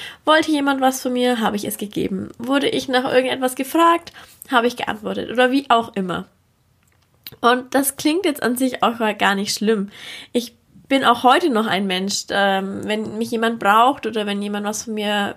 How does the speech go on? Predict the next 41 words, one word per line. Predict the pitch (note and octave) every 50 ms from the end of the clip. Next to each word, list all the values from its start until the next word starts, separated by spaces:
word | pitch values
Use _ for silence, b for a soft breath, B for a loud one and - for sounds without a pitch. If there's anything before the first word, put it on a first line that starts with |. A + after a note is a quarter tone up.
| - A#3 A#3
haben | A#3 - - C4+ C#4 B3+ A3+
will, | G#3+ G#3+ G#3+ G#3
dann | G#3+ G#3 G#3 G#3 G#3+ A#3
bin | - B3 A#3
ich | B3 A#3+
für | A#3+
die | G#3+ A3
Person | G#3+ - A3+ A3 - A3 G#3+ G#3+ G#3 G3+
da. | G3 G3+ A#3+ B3 A3 E3+ F#3 G#3+ - B B B B B B B B B B B B B B _ _
Allerdings | - C#4 D4+ D#4 D4 D4+ C#4+ C4 C4+ C4 - - _
achte | - C4+ D#4+ F4+ - - - C4+
ich | C4 C4 - -
heute | C#4 C4+ C#4+ E4 D#4 - C#4 C4 B3
mehr | B3 A#3+ A#3+ A#3 A#3+ B3 B3+ B3+ B3+ - _
erst | - G#3+ G#3+ A3 A3 A3 - -
auf | G3+ G3 - -
mich | G3+ G3+ G3+ -
selber. | - - G3 F3+ F3+ F#3 - E2+ - - - _ _ _ B B B B B B B B -
Und | C4 C4
wenn | B3+ B3
ich | C#4 D#4 -
selber | - D#4 F4 G#4 G4+ F#4+
vielleicht | - D#4 C#4 C4+ D4 C#4+ -
gerade | B3+ A#3+ A#3 B3 B3
in | A#3 A3+ A3+ A3+ A3+ A3+ B B B B B _ -
einer | A#3+ A#3+ A#3+ B3
nicht | C#4+ F#4+ - -
so | F#4+
guten | F4 - A#3 A#3+ A#3+
Verfassung | - A3+ G#3+ G#3+ G#3 G3+ G3+ G#3+ F#3+ G3
bin | G3 F#3+ F#3
oder | F#3 G3 G#3+ G#3+
wenn | A3 A#3+
es | - -
mir | C4+
selber | C4+ E4 E4 D#4+ D#4+
vielleicht | - - C4 C4 C4
nicht | B3+ A#3+ -
so | - A#3+
gut | A3+ - B3 A#3+ A#3 -
geht, | - - - F#3+ F#3 F#3+ -